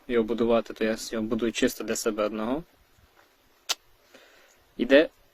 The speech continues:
дощ, сніг, ми копаємо. Не знаю, коли я закінчу. Поки що я виносю звідси дуже багато купи сміття.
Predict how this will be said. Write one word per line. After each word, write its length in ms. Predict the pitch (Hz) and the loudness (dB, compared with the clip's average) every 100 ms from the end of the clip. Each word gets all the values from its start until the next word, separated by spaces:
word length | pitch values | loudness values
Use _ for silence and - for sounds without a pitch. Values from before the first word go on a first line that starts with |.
| - | -6
дощ, 680 | 135 160 170 - - - | 4 6 4 -4 -14 -12
сніг, 520 | - - 135 175 - - - - | -10 2 4 4 -2 -14 -18 -8
ми 140 | 127 120 | -4 -4
копаємо. 440 | - 117 113 117 - - _ _ _ _ _ _ _ _ _ _ _ - - - - - - - - - | -2 0 0 -2 -14 -20 _ _ _ _ _ _ _ _ _ _ _ -18 -12 -12 -12 -14 -18 -20 -20 -8
Не 100 | 131 | 2
знаю, 280 | 139 135 117 | 6 6 6
коли 200 | - 123 | 4 4
я 100 | 120 | 6
закінчу. 540 | 123 - 202 - 160 - - _ _ | 2 2 0 0 -6 -8 -18 _ _
Поки 260 | 127 175 | 2 4
що 140 | 160 131 | 4 6
я 160 | 127 | 6
виносю 440 | 127 120 127 - 113 | 6 4 0 0 -6
звідси 500 | 110 123 127 - 110 | -2 -2 -2 -8 -2
дуже 380 | 123 131 131 120 | 4 4 4 0
багато 420 | 107 110 110 - | -2 -4 -6 -8
купи 280 | 117 104 110 | -10 -6 -8
сміття. 640 | - 110 - - 107 | -8 -12 -16 -10 -10